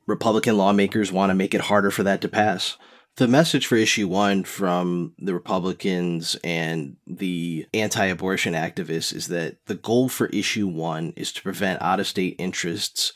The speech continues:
from coming into play. But the reality is the majority of money leading the campaign for Issue one is coming from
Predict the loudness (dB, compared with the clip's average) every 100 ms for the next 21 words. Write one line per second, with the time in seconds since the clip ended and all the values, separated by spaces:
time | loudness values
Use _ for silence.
0 | -10 _ -16 -6 2 4 4 2 0 -6
1 | -2 -2 0 -2 -4 -6 0 2 2 -2
2 | -16 -20 _ -4 -2 2 4 6 6 4
3 | 2 0 -2 -4 -4 -2 -2 2 2 2
4 | 0 -2 0 2 4 2 -2 -6 -4 0
5 | 2 2 0 0 0 0 0 4 4 2
6 | -2 0 -2 -2 -4 -4 -4 -4 -2 -2
7 | 0 -4 -4 -2 -2 -2